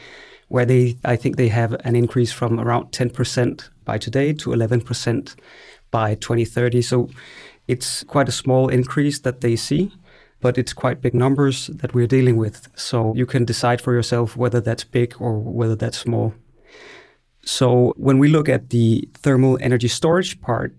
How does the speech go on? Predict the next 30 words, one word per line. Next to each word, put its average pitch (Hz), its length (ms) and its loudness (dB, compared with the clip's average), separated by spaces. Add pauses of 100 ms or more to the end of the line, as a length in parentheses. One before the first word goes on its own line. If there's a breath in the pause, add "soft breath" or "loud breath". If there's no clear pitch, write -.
(100)
irena 131 500 4
has 117 300 0
a 113 300 0
number 123 560 2
of - 420 -8
twenty 120 260 0
nineteen 120 640 2
of - 360 -8
two 151 220 0
hundred 123 320 2
and 113 320 -2
thirty-four 123 800 2
gigawatt 120 460 0 (140)
hours 120 520 -2
of - 340 -8 (320 loud breath)
thermal 127 320 2
energy 123 260 2
storage 120 360 -2
capacity. 143 580 -2 (800 loud breath)
And 117 180 -2
if 117 100 -4
we 131 100 2
just 127 220 -2
compare 127 400 0
that 120 200 0
to 123 100 -2
battery 139 500 2
at 113 120 -2
that 123 180 -2
point, 143 320 -4